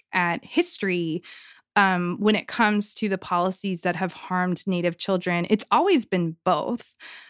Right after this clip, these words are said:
Um, you know, I think we're able to see now how violent and how awful the boarding schools were. But at the time, they were talked about as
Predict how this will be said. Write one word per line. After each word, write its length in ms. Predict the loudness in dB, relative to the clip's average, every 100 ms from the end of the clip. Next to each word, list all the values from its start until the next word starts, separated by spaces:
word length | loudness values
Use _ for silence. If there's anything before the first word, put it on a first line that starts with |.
| _
Um, 320 | 4 6 6
you 80 | 6
know, 80 | 6
I 60 | 6
think 260 | 4 4
we're 140 | 2 0
able 380 | 0 2 2 2
to 240 | 0 0
see 880 | 0 -4 -6 -2 -2 -2 -2 -4 -8 _ _ 2
now 760 | 6 8 6 4 2 0 -4
how 320 | -6 0 2 2
violent 640 | 0 0 0 0 -4 -4
and 140 | -4
how 580 | -2 -2 0 0 -2 -6 -4 2
awful 600 | 2 2 0 0 0 -2
the 100 | -2
boarding 380 | 2 4 4 2
schools 420 | -2 -4 -4 -6
were. 400 | -6 -4 -4 -6 -8 -20 _ _
But 120 | 4
at 180 | 4 2
the 80 | -2
time, 880 | -4 -8 -2 2 2 2 -4 -6 -8 -8
they 260 | 0 2 4
were 140 | 2
talked 360 | 0 0 2 2
about 420 | 2 2 2 0 -2
as 280 | -2 -2